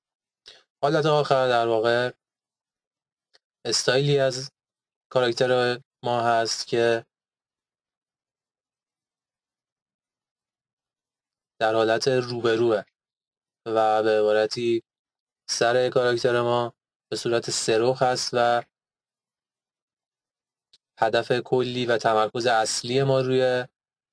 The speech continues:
قسمت‌های مربوط به بدن هست که از زاویه روبرو باید رسم شه.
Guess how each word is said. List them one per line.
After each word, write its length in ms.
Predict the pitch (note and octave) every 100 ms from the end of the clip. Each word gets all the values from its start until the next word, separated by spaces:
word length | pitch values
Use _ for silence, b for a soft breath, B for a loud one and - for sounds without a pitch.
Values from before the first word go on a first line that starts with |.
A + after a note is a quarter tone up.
| -
قسمت‌های 440 | A2+ A#2+ A2 B2 B2+
مربوط 380 | A#2 A#2 B2
به 100 | C#3
بدن 440 | A#2+ A2+ A2 B2+ C3+
هست 320 | C3 B2+ -
که 400 | B2 B2 A#2+ A2+ _ -
از 80 | A2
زاویه 380 | A2 G#2+ A2+ A#2
روبرو 340 | A#2 A2 A2+
باید 300 | G#2 G2+ G#2
رسم 280 | G2+ - -
شه. 160 | G#2+